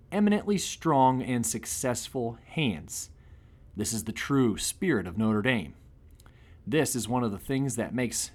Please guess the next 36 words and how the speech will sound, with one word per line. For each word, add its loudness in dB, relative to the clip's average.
Notre 2
Dame 2
the 2
great 0
university 0
that -2
it -2
is." -4
Leahy -6
continued, -4
"In -2
Terry 4
Brennan, 2
you 4
have 4
a 2
truly 0
all-American 2
coach. -6
Give 2
him 4
and 4
his 0
teams -2
the 0
support 0
that -4
you -2
gave 4
me 2
and 4
mine 2
the 4
last 2
thirteen 0
years, 0